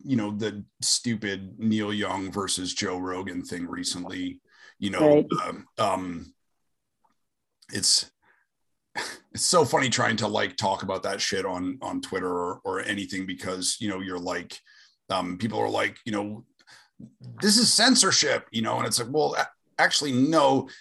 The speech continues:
Speaker 2: Mm-hmm.
Speaker 1: Neil Young is
Speaker 2: Yeah. <laughs>
Speaker 1: expressing his First Amendment right to free
Speaker 2: Yeah.
Speaker 1: speech by, you know, free speech includes shutting your mouth. And that's essentially what
Speaker 2: Yeah.
Speaker 1: he did, you know, the, so if you're a free speech absolutist, you're clearly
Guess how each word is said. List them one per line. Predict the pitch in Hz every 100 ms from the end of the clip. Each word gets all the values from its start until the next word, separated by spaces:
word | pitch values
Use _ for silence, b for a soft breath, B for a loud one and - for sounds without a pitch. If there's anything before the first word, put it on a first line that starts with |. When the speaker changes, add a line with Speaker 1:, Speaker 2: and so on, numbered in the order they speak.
| B
Speaker 2:
Mm-hmm. | 277 339 359 123
Speaker 1:
Neil | 143 160
Young | 143 165 185
is | 127 -
Speaker 2:
Yeah. |
<laughs> |
Speaker 1:
expressing | 220 - - - - 131
his | 113 123 117
First | - 139 135 - -
Amendment | 127 120 120 120
right | 117 117 117
to | 117
free | - 131 110
Speaker 2:
Yeah. | 196 185 165
Speaker 1:
speech | 185 - -
by, | 113 104 104 101 - B B -
you | 147 165 123
know, | 113 120 -
free | - 151
speech | - 143 -
includes | 123 - 123 113 - - - _ -
shutting | - 107 110
your | 104
mouth. | 117 139 - 104
And | 101
that's | 98 -
essentially | - - 117 104 104 98
what | 101
Speaker 2:
Yeah. | 180 160
Speaker 1:
he | 101 117
did, | 139 87 -
you | 90
know, | 87 90 113 104
the, | 98 95 92 - B B
so | - 123
if | - 135 -
you're | 120 113
a |
free | - 147 120
speech | - 120 113 -
absolutist, | 107 107 - 104 135 104 98 -
you're | 120 123 104 - - -
clearly | - 160 190 160 107 98